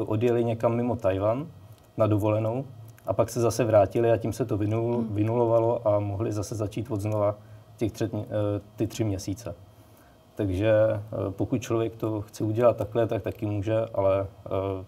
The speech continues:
Speaker 1: myslím, že pro všechny případy, kdyby třeba nemohl nebo nechtěl, tak je dobrý si zařídit to vízum.
Speaker 2: Mhm. Děkujem. A ty jsi študijný pobyt teda absolvoval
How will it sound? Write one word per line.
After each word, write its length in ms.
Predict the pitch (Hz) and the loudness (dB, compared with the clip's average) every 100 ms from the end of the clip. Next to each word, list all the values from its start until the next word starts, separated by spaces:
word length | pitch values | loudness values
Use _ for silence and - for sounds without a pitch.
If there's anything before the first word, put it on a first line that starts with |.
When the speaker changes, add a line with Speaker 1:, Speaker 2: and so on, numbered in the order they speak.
| - - - - | -18 -20 -20 -12
Speaker 1:
myslím, 300 | 92 - 113 | -10 -6 -4
že 100 | 101 | -4
pro 200 | - 98 | -6 -8
všechny 300 | - 104 104 | -6 -6 -6
případy, 380 | - 92 98 98 | -6 -6 -4 -4
kdyby 240 | 101 98 | -4 -6
třeba 280 | - 101 98 | -8 -2 -2
nemohl 320 | 98 95 104 | -2 -2 -2
nebo 180 | 98 104 | -2 -4
nechtěl, 380 | 98 - 92 90 - - - - - | -6 -6 -6 -6 -10 -20 -20 -18 -8
tak 160 | 95 | -4
je 60 | 104 | -2
dobrý 260 | 92 92 92 | -2 -4 -6
si 120 | 95 | -6
zařídit 380 | 92 95 95 92 | -6 -4 -6 -4
to 100 | 92 | -4
vízum. 320 | 90 90 90 - - - - | -6 -8 -12 -14 -20 -18 -10
Speaker 2:
Mhm. 260 | 214 247 277 - - - - - - - - - | -8 -8 -10 -18 -20 -20 -20 -20 -20 -20 -20 -20
Děkujem. 400 | - - 226 277 285 | -10 -4 0 0 0
A 340 | - 208 202 202 - - - | -4 -2 -2 -2 -8 -20 -8
ty 120 | - | -4
jsi 280 | 247 311 311 - - - | 0 2 2 -2 -20 -10
študijný 520 | - 247 240 262 254 | -4 0 4 6 6
pobyt 260 | 247 208 240 | 4 2 2
teda 180 | 233 226 | 4 2
absolvoval 680 | 220 - 240 226 226 226 | 2 -2 2 4 6 6